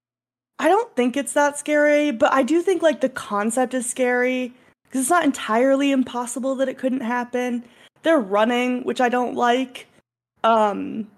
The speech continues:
and then honestly, like, the entire ending is kind of, like, way more scary <laughs> than, like, anything else in the movie, I think. I don't like those army men. I hate them. And they s-, they were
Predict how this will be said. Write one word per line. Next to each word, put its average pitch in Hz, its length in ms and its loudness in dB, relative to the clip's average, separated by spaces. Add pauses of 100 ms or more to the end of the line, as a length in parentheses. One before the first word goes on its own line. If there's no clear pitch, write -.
(420)
and 277 120 6
then 311 100 6
honestly, 302 480 2
like, 311 200 2 (300)
the 277 120 4
entire 277 400 2
ending 269 400 0
is 208 100 -4
kind 226 220 -2
of, 214 100 -2
like, 214 180 0
way 202 160 0
more 214 200 0
scary 226 340 0
<laughs> 339 260 -6
than, 359 180 4
like, 330 160 -2 (140)
anything 392 320 -2 (100)
else - 360 -4
in 381 180 -6
the 359 100 -6 (100)
movie, 262 400 -8
I 208 100 2
think. 208 340 -2 (480)
I - 100 0
don't 311 160 4
like 294 300 0
those 214 400 2
army 214 320 0
men. 226 400 0
I 247 300 -2 (380)
hate 311 300 -2
them. 208 300 -2 (240)
And 233 200 0
they 233 100 2
s-, 247 200 -6 (100)
they 240 160 2
were 226 320 -2